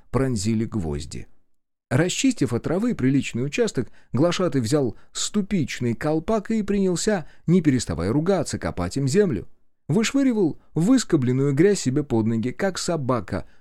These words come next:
закапывающая кость. Уже почти стемнело, когда он закончил копать могилу. Она была не очень большой и напоминала скорее неглубокую траншею.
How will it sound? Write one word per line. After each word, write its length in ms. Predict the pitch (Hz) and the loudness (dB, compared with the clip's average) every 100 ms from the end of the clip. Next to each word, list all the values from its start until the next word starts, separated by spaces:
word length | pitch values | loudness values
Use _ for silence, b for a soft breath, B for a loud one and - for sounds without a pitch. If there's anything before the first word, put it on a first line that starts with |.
| - | -2
закапывающая 760 | 117 156 135 104 107 107 110 | 0 2 0 0 0 0 0
кость. 380 | 98 76 - - - _ _ _ _ | -2 -4 -8 -12 -20 _ _ _ _
Уже 220 | 175 139 | 0 0
почти 340 | 123 104 - 117 | 2 0 0 -2
стемнело, 480 | - 117 135 120 92 | 0 -2 0 0 0
когда 300 | 107 98 104 | -2 0 0
он 100 | 101 | 0
закончил 460 | 107 127 110 98 | -2 -2 -2 -4
копать 320 | 87 85 98 | -4 -4 -4
могилу. 460 | 87 82 76 71 - - _ _ | -4 -6 -6 -10 -12 -20 _ _
Она 200 | 117 120 | -4 0
была 180 | 113 113 | 2 2
не 100 | 117 | 0
очень 220 | 113 113 | 0 0
большой 400 | 110 120 - 123 | 0 0 -2 -2
и 20 | |
напоминала 500 | 98 92 107 110 104 | -2 -2 -2 0 -2
скорее 380 | 95 104 104 101 | -2 -2 0 0
неглубокую 600 | 101 101 110 101 104 98 | 0 0 0 -2 -4 -6
траншею. 540 | 98 101 - 69 55 | -4 -6 -6 -8 -10